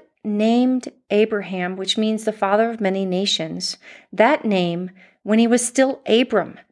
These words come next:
before he had Isaac. Guys, that shows the power of our words. And guys, God wants you to use your words for good and not evil.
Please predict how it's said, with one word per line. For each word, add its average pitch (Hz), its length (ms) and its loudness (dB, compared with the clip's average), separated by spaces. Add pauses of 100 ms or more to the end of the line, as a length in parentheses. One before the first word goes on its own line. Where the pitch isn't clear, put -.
before 269 460 0
he 247 160 0
had 226 580 0 (140)
Isaac. - 580 -2 (480)
Guys, 233 340 2
that 285 280 0
shows 226 380 2
the 285 100 -2
power 285 680 0
of 190 140 -4
our 190 240 -4
words. 208 760 -6 (540)
And 247 140 2
guys, 269 240 2
God 277 260 2
wants 320 220 0
you 269 80 4
to 240 40 4
use 233 300 2
your 254 100 4
words 208 320 -2
for - 160 -8
good 202 460 2
and 196 180 -4
not 202 300 -6
evil. 180 440 -6